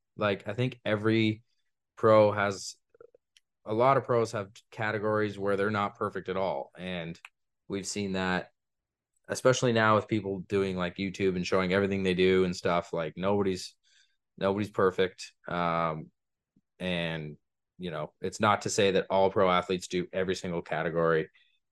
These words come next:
like, to a T. Um, and, and I've screwed up before. Like, when I got sick in twenty twenty-three, sort of right before the U S Open, which was terrible timing,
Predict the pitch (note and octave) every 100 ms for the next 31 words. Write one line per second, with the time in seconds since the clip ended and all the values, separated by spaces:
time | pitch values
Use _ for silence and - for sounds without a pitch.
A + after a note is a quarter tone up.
0 | _ E2+ D2+ - _ - G2+ F2+ E2+ F2
1 | E2 D#2+ - _ _ - - E2+ E2+ D2+
2 | D2 G2+ G2+ - A2 G#2+ - _ - G#2
3 | G#2 - A2+ G#2 G2 G2 G#2 G2+ F#2+ F2+
4 | - - - _ - A2+ A2+ A2 - A#2
5 | G#2+ - - G#2 - G2+ F#2+ G2+ F#2 -
6 | G2 F#2+ F#2+ F#2 G2 F2+ E2 F#2+ F#2+ -
7 | F#2+ F2 F2+ A2 G2+ G2 G2 G2 F#2+ F2
8 | - F#2+ G2 G2+ A2+ A2+ G2 F2+